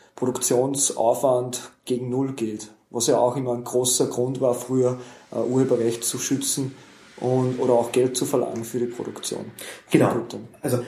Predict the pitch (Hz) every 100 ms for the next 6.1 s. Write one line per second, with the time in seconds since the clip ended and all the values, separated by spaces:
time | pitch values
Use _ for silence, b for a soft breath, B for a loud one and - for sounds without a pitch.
0 | - 139 - 123 117 185 156 - 135 -
1 | - - 131 165 180 175 135 131 127 -
2 | - 127 127 120 123 131 123 104 95 117
3 | - - - _ _ _ _ _ _ _
4 | - 139 - - 120 - 120 156 165 135
5 | 131 127 - - 117 113 120 98 95 101